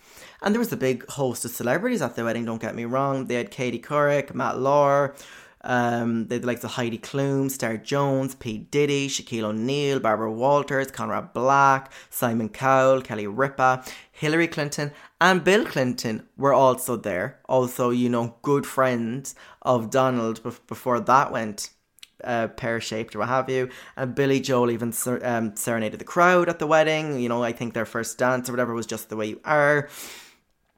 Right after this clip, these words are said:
Um, and, like, of course, like, Melania and Donald's, uh, wedding at the time was all over the press. Uh, Melania wore a two hundred thousand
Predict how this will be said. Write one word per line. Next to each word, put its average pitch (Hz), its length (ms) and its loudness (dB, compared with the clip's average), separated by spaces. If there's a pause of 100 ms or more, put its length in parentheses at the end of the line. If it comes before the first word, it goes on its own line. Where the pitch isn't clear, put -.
(260)
Um, 123 800 2
and, 127 80 -2
like, 123 140 -2
of - 80 -18
course, 127 340 0
like, 113 140 -8
Melania 120 320 -2
and 113 80 -6
Donald's, 117 500 -4
uh, 110 260 -4
wedding 117 220 -4
at 107 80 -10
the - 60 -14
time 147 320 -4
was 123 160 -6
all 117 220 -8
over 110 140 -12
the - 60 -18
press. 151 720 0 (360)
Uh, 117 320 2
Melania 123 500 2
wore 113 680 0
a - 80 -16
two 117 200 -6
hundred 113 320 -6 (140)
thousand 117 800 2